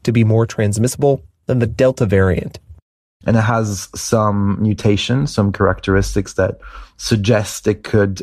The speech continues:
Speaker 2: evade natural immunity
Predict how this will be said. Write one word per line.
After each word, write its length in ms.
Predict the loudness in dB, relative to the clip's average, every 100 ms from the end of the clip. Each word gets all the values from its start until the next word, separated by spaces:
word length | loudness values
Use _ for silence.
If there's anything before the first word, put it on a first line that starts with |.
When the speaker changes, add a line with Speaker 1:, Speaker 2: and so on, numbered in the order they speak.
| -2
Speaker 2:
evade 640 | 0 2 2 2 0 -4
natural 640 | 0 0 0 -2 0 0
immunity 840 | 0 0 4 4 2 2 2 2